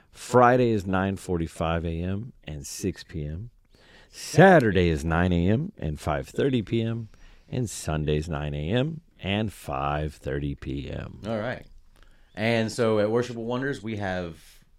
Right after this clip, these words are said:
Speaker 2: we just have one. We have prayer night on Saturdays at eight o'clock. Um, we have our Wednesday night, uh, it's a, it's a service, it's a Bible study, it's whatever. It's, that's at seven thirty.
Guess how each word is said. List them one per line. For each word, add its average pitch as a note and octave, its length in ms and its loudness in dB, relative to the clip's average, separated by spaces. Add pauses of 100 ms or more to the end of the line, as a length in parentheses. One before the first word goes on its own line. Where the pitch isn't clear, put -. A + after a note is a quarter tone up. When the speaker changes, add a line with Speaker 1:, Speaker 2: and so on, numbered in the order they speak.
(160)
Speaker 2:
we B2 80 0
just D3 120 2
have C#3+ 160 4
one. A#2 340 -2
We A#2+ 100 -2
have G#2+ 200 -4
prayer A#2 220 0
night A2 360 0
on G2 300 -4
Saturdays G#2 760 -2
at E2+ 360 -6 (320)
eight A#2 120 2
o'clock. A2+ 440 0 (360)
Um, F#2 440 -2
we F2+ 140 -4
have E2+ 500 -4
our E2 180 -4
Wednesday E2+ 380 -8
night, E2+ 340 -8 (840)
uh, F#2 420 -4
it's - 200 -20
a, - 140 -16 (800)
it's G2 100 -14
a D3 60 -2
service, B2+ 460 -2
it's G2 80 -14
a E2+ 60 -18
Bible G#2+ 260 -2
study, G2 360 -4
it's E2 160 -12
whatever. F#2 320 -6
It's, - 340 -14
that's G#2+ 280 -6
at - 60 -2
seven A2+ 260 0
thirty. A#2 380 -4